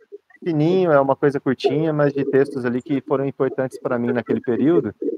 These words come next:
Então, eu nutro um carinho muito importante ali sobre, sobre mais essa, mais essa experiência, né? Tamo falando aí de uma experiência de uma literatura infantil, depois agora com poesia, e eu acho que isso tudo vai trilhando um caminho,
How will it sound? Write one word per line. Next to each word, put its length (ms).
Então, 260
eu 40
nutro 420
um 100
carinho 400
muito 260
importante 500
ali 140
sobre, 640
sobre 1200
mais 200
essa, 240
mais 220
essa 180
experiência, 600
né? 120
Tamo 200
falando 260
aí 60
de 60
uma 80
experiência 400
de 80
uma 140
literatura 440
infantil, 580
depois 320
agora 380
com 100
poesia, 640
e 60
eu 60
acho 140
que 60
isso 160
tudo 200
vai 140
trilhando 460
um 60
caminho, 480